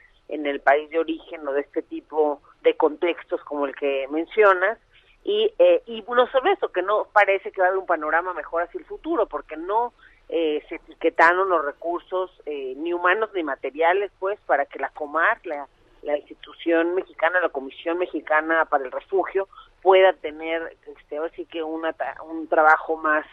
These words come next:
expedito o más, este, en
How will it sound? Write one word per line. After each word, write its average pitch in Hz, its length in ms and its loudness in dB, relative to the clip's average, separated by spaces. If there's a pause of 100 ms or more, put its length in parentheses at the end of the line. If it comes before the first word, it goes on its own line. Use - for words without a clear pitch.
(420)
expedito 165 760 0
o 151 200 2
más, 156 380 0 (280)
este, 143 340 -12
en - 120 -14